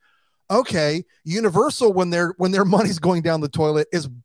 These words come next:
building a brand new gate for people to go to, and Disney World <laughs> is announcing some things that,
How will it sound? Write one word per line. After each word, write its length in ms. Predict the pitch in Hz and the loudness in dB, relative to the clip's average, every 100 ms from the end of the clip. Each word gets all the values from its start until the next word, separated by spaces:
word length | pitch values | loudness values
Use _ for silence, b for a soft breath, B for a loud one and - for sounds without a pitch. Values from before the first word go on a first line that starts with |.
| _ - | _ -6
building 560 | - 294 294 240 196 190 | -2 0 -2 -4 -6 -4
a 100 | 180 | -4
brand 800 | 151 160 175 202 226 240 247 226 | -2 -4 0 2 0 -2 -4 -4
new 340 | 196 196 190 | -2 0 -2
gate 400 | 151 180 147 131 - | -2 -2 -2 -6 -8
for 120 | 151 | -8
people 240 | 135 160 143 | -4 -2 -2
to 60 | |
go 140 | 135 156 | -4 -4
to, 240 | - 127 - B B | -4 -6 -6 B B
and 140 | 156 | 0
Disney 300 | 175 190 196 | 2 2 0
World 260 | 165 165 - | 0 2 2
<laughs> 0 | |
is 120 | 180 | -2
announcing 520 | 175 156 160 170 165 | -2 -2 -2 -2 -6
some 160 | 143 151 | -6 -6
things 320 | 160 156 143 | -4 -4 -2
that, 200 | 147 139 | -2 -2